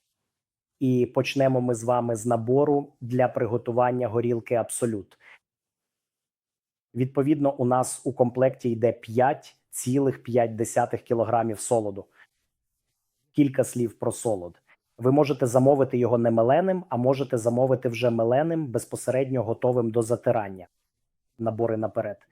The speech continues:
Ми не готуємо їх заздалегідь, тобто ми мелемо солод безпосередньо перед упаковкою. І сам солод запаюється в пакет, тобто повністю виключається потрапляння кисню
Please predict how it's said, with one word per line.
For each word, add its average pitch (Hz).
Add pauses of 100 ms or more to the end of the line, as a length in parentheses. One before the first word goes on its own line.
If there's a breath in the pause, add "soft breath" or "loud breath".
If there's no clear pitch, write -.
(320 soft breath)
Ми 131
не 135
готуємо 131
їх 123
заздалегідь, 120
тобто -
ми 123
мелемо 120
солод 123
безпосередньо 117
перед 117
упаковкою. 143 (800)
І 170
сам 127
солод 143
запаюється 120
в -
пакет, - (120)
тобто -
повністю 135
виключається 120
потрапляння 113
кисню 165